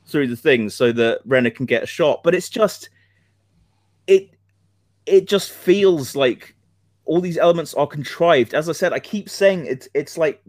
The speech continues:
pieces being moved into place, and that is narrative anyway, but it doesn't feel an organic part of the story. It's just, what do we have to have in order for this to happen later on in the movie?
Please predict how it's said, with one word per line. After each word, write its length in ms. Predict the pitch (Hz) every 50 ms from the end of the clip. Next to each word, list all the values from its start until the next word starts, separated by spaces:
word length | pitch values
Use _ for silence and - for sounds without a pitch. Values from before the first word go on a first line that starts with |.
| _
pieces 300 | - - 190 170 - 165
being 240 | - 175 175 170 156
moved 220 | 151 151 147 -
into 160 | 147 135 - -
place, 320 | _ 170 156 139 - -
and 240 | - 160 156 135 -
that 200 | 175 190 196 -
is 280 | 175 185 175 147 135
narrative 440 | 143 156 160 156 147 143 - 151 135 -
anyway, 520 | 147 170 175 151 123 107 95 90 110 - _ - - - - _
but 100 | - 160
it 80 | 147 -
doesn't 220 | 202 190 202 196 -
feel 180 | - 180 180
an 100 | 170 170
organic 400 | 160 151 131 160 160 165 160 -
part 260 | - - 151 143 - -
of 60 | 139
the 80 | 127
story. 480 | 120 - - 165 156 151 135 104 90 90 - 113
It's 200 | 127 - - -
just, 300 | - 160 139 - - _ _ _ _ _ _ -
what 340 | 139 151 170 185 170 - _ _ _ _ _
do 100 | 160 160
we 220 | 160 165 151 165 - - - _ _ _ _ -
have 260 | - 165 170 160 -
to 80 | - 151
have 420 | 131 - 175 160 127 113 104 92 -
in 120 | - 139 147
order 220 | 143 135 139 135
for 140 | - - 147
this 280 | 135 131 165 165 -
to 120 | - 143 113
happen 340 | 104 117 107 - - 127 113
later 380 | 123 127 127 123 - 139 131
on 80 | 127 120
in 100 | 113 110
the 80 | 110
movie? 460 | 110 120 120 113 98 90 90 - -